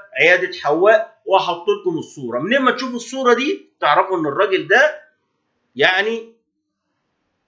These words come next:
استغفر الله العظيم. خلي بالكم، ويا ريت اللي يشوف الفيديو يشاركه مع الناس عشان الناس كلها تتوعى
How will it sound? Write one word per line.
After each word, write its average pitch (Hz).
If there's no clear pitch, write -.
استغفر -
الله 120
العظيم. -
خلي 135
بالكم، -
ويا 147
ريت 143
اللي 143
يشوف 156
الفيديو 190
يشاركه -
مع 120
الناس 131
عشان 135
الناس 147
كلها 143
تتوعى 156